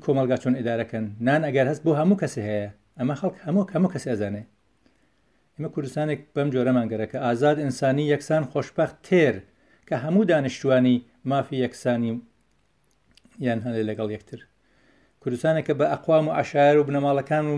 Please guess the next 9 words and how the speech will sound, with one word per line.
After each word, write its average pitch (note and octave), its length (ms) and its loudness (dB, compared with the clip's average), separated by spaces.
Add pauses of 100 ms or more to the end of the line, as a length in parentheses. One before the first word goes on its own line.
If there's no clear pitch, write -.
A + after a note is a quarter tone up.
مەزهەبەکان C3+ 580 -2 (160)
دابەش C#3 420 0
ناکرێ. C#3 440 0 (1000)
ئەگەر C3+ 220 0
ئێمە D3+ 160 0
ئەم D3+ 120 0
کۆمەلگا D3 380 2 (300)
لە C#3 120 2
کوردستانە D#3 480 0